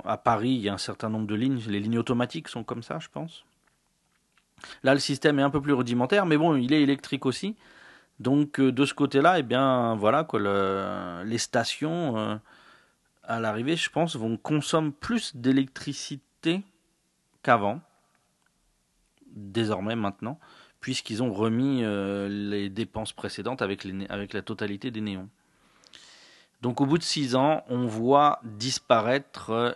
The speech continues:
les, euh, stigmates, euh, de la catastrophe sur le Japon qui n'a pas été touché directement. Je vous parle pas de Fukushima ou de certaines parties, euh,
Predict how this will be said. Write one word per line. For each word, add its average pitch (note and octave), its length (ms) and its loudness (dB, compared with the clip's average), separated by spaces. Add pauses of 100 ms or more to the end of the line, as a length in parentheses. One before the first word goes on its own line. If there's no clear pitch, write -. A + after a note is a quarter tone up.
les, A2+ 720 -4 (140)
euh, G#2+ 180 -6
stigmates, C3 840 0 (800)
euh, F#2 420 -8 (520)
de G#2 220 2
la A#2 160 2
catastrophe - 840 0 (100)
sur C#3+ 440 2
le A#2 140 4
Japon B2 460 2
qui A#2 120 -4
n'a G2+ 120 0
pas D3 240 4
été B2 200 -2
touché B2 300 -4
directement. A#2 600 -6 (1400)
Je G2 140 -16
vous G2+ 100 -6
parle G#2 260 2
pas C3+ 140 6
de A#2 60 -12
Fukushima A2+ 840 0
ou G2+ 180 -2
de F#2 180 -6
certaines F#2+ 400 -8
parties, G#2 640 -6
euh, E2+ 180 -4